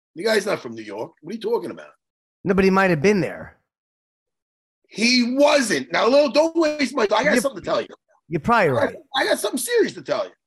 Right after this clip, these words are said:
Speaker 1: And it's
Speaker 2: What?
Speaker 1: not about the fucking Uber. Hold on. Just
Speaker 2: What is it?
Speaker 1: your thing before Tatiana gets in here. You may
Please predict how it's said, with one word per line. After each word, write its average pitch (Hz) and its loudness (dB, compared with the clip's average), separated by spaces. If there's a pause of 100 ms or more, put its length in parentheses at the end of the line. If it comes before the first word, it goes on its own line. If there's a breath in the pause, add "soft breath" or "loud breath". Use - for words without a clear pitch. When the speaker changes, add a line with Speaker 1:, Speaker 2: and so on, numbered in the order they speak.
Speaker 1:
And 214 -4
it's 160 -6
Speaker 2:
What? 196 4
Speaker 1:
not 277 2
about 277 -2
the 226 -18
fucking 247 -6
Uber. 233 -10
Hold 151 -10
on. 135 -10
Just - -18 (240 loud breath)
Speaker 2:
What 165 2
is 131 2
it? 87 -14
Speaker 1:
your 285 -10
thing 254 0
before 214 0
Tatiana 202 0
gets 170 -6
in 185 -6
here. 156 -4
You 165 -6
may 190 -4